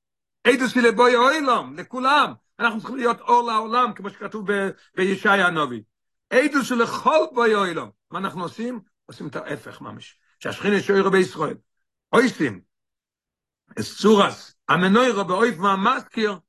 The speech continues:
את ההפך ממש. את ניצחון רומי על היהודים, רחמנא ליצלן. אז הרבי מאוד רוצה שאיפה שרואים דבר כזה, לעורר אותם ולהגיד להם שיחליפו את זה להיות הקנים, יהיו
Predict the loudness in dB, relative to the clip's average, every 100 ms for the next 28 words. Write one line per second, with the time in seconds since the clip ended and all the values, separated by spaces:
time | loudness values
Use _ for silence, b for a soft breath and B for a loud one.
0 | _ _ -16 -12 -10 -10 -10 -10 -12 -16
1 | -20 _ _ _ _ -16 -14 -8 -4 0
2 | 0 2 0 0 2 2 -2 -6 -8 _
3 | _ 2 2 2 0 -2 -2 -6 -8 -16
4 | _ -12 -8 -8 -6 -10 -14 -20 -20 _
5 | _ _ _ _ _ _ _ -16 -8 -4
6 | -4 -2 -2 -2 0 0 0 -4 b -8
7 | -2 -2 0 0 0 0 0 -2 -2 -2
8 | 0 -2 0 0 -2 -2 -4 -4 -4 -4
9 | -4 -6 b b -10 -2 0 0 0 0
10 | 0 0 0 -2 -4 -4 -4 -6 -6 -6